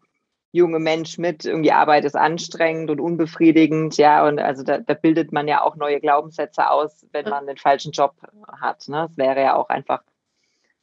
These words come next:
Speaker 1: schade. Und, äh, gleichzeitig nehme ich da so einen starken Aufruf mit, wenn, wenn wir als Eltern fungieren, ne? Also wie gesagt, ich habe keine leiblichen Kinder, aber in einer Patchwork-Familie ist es nichts anderes, dass wir uns immer das Beste wünschen und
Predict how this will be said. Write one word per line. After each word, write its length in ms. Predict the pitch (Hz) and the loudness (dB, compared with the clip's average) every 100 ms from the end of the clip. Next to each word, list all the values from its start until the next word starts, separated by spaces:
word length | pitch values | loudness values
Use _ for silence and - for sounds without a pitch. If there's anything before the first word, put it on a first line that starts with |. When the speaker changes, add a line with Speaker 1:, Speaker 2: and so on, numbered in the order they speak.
| _ _ - | _ _ -14
Speaker 1:
schade. 500 | - 156 147 143 139 | 0 4 4 2 -2
Und, 200 | 139 - | -4 -10
äh, 160 | - - - | -12 -12 -4
gleichzeitig 580 | 151 165 - 170 165 | -2 -2 0 0 0
nehme 220 | 165 170 165 | -4 -6 -6
ich 80 | |
da 160 | 165 160 | -2 -2
so 60 | 160 | -2
einen 80 | |
starken 360 | 147 156 151 156 | -4 -2 -2 0
Aufruf 600 | 151 151 156 - 156 - | 0 0 -2 -8 -10 -4
mit, 240 | 156 156 | -4 -4
wenn, 280 | 151 147 151 | -4 -4 -4
wenn 200 | 151 151 | -4 0
wir 240 | 151 147 - | 4 4 2
als 220 | 143 - | 0 -2
Eltern 440 | - 160 160 147 | 0 0 0 -6
fungieren, 580 | - 151 139 135 135 135 | -6 -14 -12 -6 -6 -4
ne? 80 | 143 | -2
Also 220 | 160 147 | 0 0
wie 80 | 151 | -2
gesagt, 240 | 151 156 | 0 0
ich 60 | 165 | 0
habe 100 | 147 | -2
keine 220 | - 156 | 0 2
leiblichen 400 | 151 151 160 165 | 2 2 -2 -6
Kinder, 320 | 208 165 160 | -6 0 2
aber 320 | 143 143 143 | 2 4 2
in 100 | 143 | 0
einer 100 | 143 | -4
Patchwork-Familie 880 | 139 165 - 160 151 - 147 156 156 | -6 -8 -4 -4 -2 -4 -4 -2 -2
ist 180 | - - | -2 -6
es 140 | 147 160 | -12 -10
nichts 300 | 175 170 - | -10 -8 -4
anderes, 520 | 156 156 143 151 165 _ _ _ _ _ _ _ _ _ _ | -2 0 0 0 -2 _ _ _ _ _ _ _ _ _ _
dass 200 | - 170 | -4 0
wir 120 | 175 | 0
uns 100 | 170 | 0
immer 160 | 180 175 | 0 -2
das 140 | 160 | -2
Beste 420 | - 170 - 175 156 | 2 0 2 -2 0
wünschen 540 | 185 196 190 - 151 | 0 0 -6 -10 -10
und 400 | 233 185 147 - | -6 -4 -4 -8